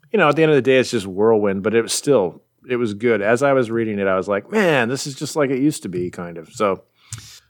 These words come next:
that's my choice for favorite, 'cause I enjoyed reading it. I don't know if it's the best plot, but it's, it was my favorite.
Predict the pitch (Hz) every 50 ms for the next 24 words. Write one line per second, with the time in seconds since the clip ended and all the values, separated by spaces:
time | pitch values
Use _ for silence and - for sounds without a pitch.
0 | _ _ - 143 147 - - 139 123 - - 123 117 107 - - - 101 - 104
1 | 98 95 92 90 87 - - - 101 107 101 98 95 90 104 98 95 92 85 92
2 | 92 90 92 90 90 90 92 - 117 127 139 147 151 - 147 143 - - 120 104
3 | 123 120 - - - - - - 135 123 110 107 107 - - - 104 101 113 110
4 | - 123 123 117 - - - - - - - 123 113 117 110 98 107 104 107 -
5 | - 104 101 92 92 90 -